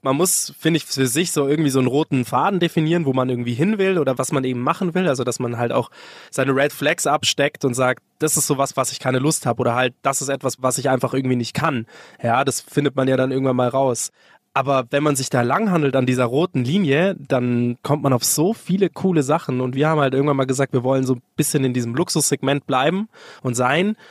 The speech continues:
Aber selbst da, also selbst wenn du halt sagst, du hast irgendwie so einen Premium-Bäcker und du hast irgendwie so eine Premium-Kaffeerösterei und am nächsten Tag bist du wieder in irgendeinem coolen Hotel und machst da was,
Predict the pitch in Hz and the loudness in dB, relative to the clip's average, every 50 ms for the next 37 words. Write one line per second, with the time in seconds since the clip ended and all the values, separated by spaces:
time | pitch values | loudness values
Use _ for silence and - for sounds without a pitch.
0 | - - - - 131 131 135 123 117 127 131 123 - - - - 135 156 185 165 | -20 -10 -4 -2 0 0 0 0 0 0 -2 -2 -2 -4 -4 -2 0 2 2 2
1 | 127 - 123 123 120 120 113 139 143 139 - - 135 135 135 123 135 - - 139 | 0 0 -2 -2 -2 -2 0 0 -2 -2 -2 -2 0 0 2 2 0 0 0 -2
2 | 135 - - 135 131 131 - - 139 135 127 127 131 127 117 - - - 147 175 | -2 -2 -2 0 0 0 -2 -4 -4 -2 0 0 0 0 0 -2 0 0 2 2
3 | 190 170 147 127 117 - 131 127 - 127 117 117 113 117 120 120 131 135 139 131 | 2 2 0 0 0 -2 -2 -2 0 0 0 2 2 0 0 0 0 0 0 0
4 | - 131 139 131 127 123 131 131 120 - - - 151 156 180 185 170 143 131 - | 0 0 0 0 2 2 2 0 0 -2 -2 -2 0 2 2 2 2 0 0 -2
5 | 135 147 143 - 143 131 131 131 - - 131 120 127 127 135 135 131 135 131 139 | -2 -2 0 0 0 0 0 -2 -2 -2 -2 0 0 0 0 0 0 0 0 0
6 | 160 160 - - 139 - 143 - - 143 - - 139 131 131 139 135 135 135 135 | 0 0 -2 -4 -4 -2 -4 -4 -4 -6 -6 -4 -2 0 0 2 2 2 2 0
7 | 127 135 147 156 143 135 131 - - 160 160 156 127 123 - - - 139 156 196 | 0 -2 0 0 0 -2 -4 -2 0 0 0 0 0 -4 -6 -4 -2 0 2 2
8 | 185 147 131 - - - 139 - - - 139 160 185 196 170 160 165 | 2 0 -2 -4 -4 -4 -2 -2 0 -2 0 0 0 0 0 -2 -2